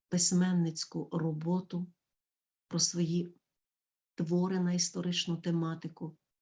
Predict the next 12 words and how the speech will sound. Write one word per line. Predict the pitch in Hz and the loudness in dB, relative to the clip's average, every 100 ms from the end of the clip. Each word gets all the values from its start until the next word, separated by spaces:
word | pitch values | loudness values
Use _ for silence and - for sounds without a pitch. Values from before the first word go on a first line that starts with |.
| _ _ _ _ | _ _ _ _
взагалі | 170 185 220 | 0 0 0
про | - 170 | -2 0
всі | - 170 | 0 0
свої | - 156 156 | 0 -2 -4
твори | 170 185 185 | -4 -4 -4
писав: | 180 - 165 139 170 _ _ _ _ - _ - | -4 -4 -4 -8 -12 _ _ _ _ -20 _ -2
"Мені | 220 247 | 2 2
байдуже, | 214 170 151 151 135 147 - _ _ _ _ _ _ _ _ _ - | 2 0 0 -2 -2 -6 -14 _ _ _ _ _ _ _ _ _ -4
чи | - 202 | 0 2
мої | 196 190 180 196 185 - - | 2 2 2 2 0 -2 -2
письменницькі | 180 - 190 190 190 185 175 - 180 | 2 2 4 2 4 2 0 -4 -4
праці | 175 180 196 254 - 180 156 | -4 -2 -2 -2 -2 -2 -4